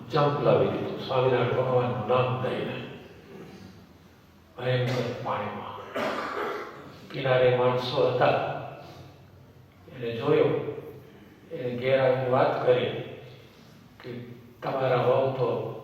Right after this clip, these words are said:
નદીમાં ગયા, પાણીમાં તણાઈ ગયા. તો આ લોકોને કોઈને દુઃખે ન થયું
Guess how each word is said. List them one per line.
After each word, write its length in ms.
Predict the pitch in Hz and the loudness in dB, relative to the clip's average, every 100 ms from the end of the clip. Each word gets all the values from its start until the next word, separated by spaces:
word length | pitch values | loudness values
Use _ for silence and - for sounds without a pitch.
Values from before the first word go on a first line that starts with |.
| - | -10
નદીમાં 500 | 123 127 127 117 110 131 - - - - - | -4 -2 0 -2 -2 -6 -8 -12 -16 -14 0
ગયા, 240 | 135 131 131 - - - - - - - 151 - - - - - - - - - - - - - - - - - | 4 4 4 -2 -8 -12 -16 -18 -20 -16 -14 -14 -16 -20 -20 -20 -20 -20 -20 -20 -20 -20 -20 -20 -20 -20 -20 -10
પાણીમાં 540 | 131 135 139 131 131 | -4 -2 0 2 2
તણાઈ 340 | 131 127 139 - | 2 2 2 4
ગયા. 140 | 123 - - - - - - - - - - - - - - - - - - | 2 2 -2 -8 -12 -16 -20 -20 -20 -20 -20 -20 -20 -20 -20 -20 -20 -20 -16
તો 60 | - | -12
આ 180 | 143 131 | -8 -2
લોકોને 440 | 147 151 160 165 | 0 4 4 4
કોઈને 300 | 165 165 - | 4 4 2
દુઃખે 320 | - 165 190 | 0 0 0
ન 100 | 214 | 0
થયું 520 | - - - - - | 2 0 -2 -6 -8